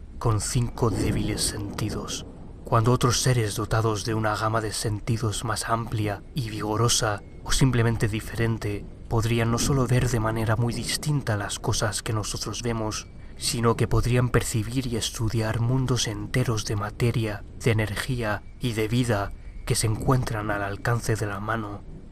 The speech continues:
Siempre he estado convencido de que esos mundos extraños e inaccesibles están muy cerca de nosotros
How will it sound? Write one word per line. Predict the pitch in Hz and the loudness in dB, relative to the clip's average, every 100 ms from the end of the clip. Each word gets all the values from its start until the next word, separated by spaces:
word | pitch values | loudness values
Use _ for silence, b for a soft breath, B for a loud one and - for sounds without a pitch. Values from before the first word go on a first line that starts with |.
| - - - - - | -16 -16 -14 -14 -8
Siempre | - 113 113 | -6 -2 -2
he | 104 | 0
estado | - 107 113 | 0 0 0
convencido | 123 104 104 101 - 120 107 110 | 0 0 -2 -6 -4 -2 0 0
de | 107 | 0
que | 117 | 0
esos | - 107 107 | 0 0 2
mundos | 120 117 107 110 | 2 2 -2 -2
extraños | - - 117 113 110 107 117 | -4 -4 -6 -6 -4 -2 -2
e | |
inaccesibles | 110 110 101 - - - 113 110 104 - - - | -2 -4 -4 -4 -2 -2 0 0 -2 -6 -14 -10
están | - - 113 | -4 0 2
muy | 120 123 | 4 2
cerca | - - 113 | 0 0 0
de | 110 | 0
nosotros | 104 - 127 - 110 - | 0 2 2 2 0 -2